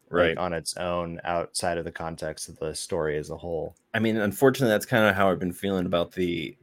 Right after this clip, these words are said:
Speaker 2: the story, like, in general, of just being, like, every issue just being like, "What happened?" But
Speaker 1: Yeah.
Speaker 2: we'll, we'll finish it. We'll review it when, whenever issue number five comes out. But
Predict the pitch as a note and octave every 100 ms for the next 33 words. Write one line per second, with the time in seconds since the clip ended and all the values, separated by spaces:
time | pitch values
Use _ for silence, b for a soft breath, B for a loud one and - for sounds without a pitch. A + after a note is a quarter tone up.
0 | - E2 C#2+ - - G2+ F#2+ E2+ D#2 D2+
1 | - _ _ _ G2+ F#2 F2 F2 E2 A1
2 | G1+ - _ _ F#3 - F2+ - F#2+ F2
3 | F2 F#2+ F#2 F2 - F2+ F2 F#2 F2 D#2
4 | D2+ F#2 B2+ D3+ F#3 F#3 - _ _ _
5 | - F#2+ F2 - - A2+ G#2 E2+ G2+ E3
6 | E3 - B2+ B2+ - B2 A2+ - A2 G2
7 | - - A#2 A#2 - G#2 G2 G#2 G2 D2
8 | F#2 F2+ F2 _ G2 F#2+ F#2 F#2+ E2 F#2+
9 | F#2 G2 F2+ F2 - F2 E2+ - F2+ E2+
10 | - E2 E2+ - _ - F#2 E2+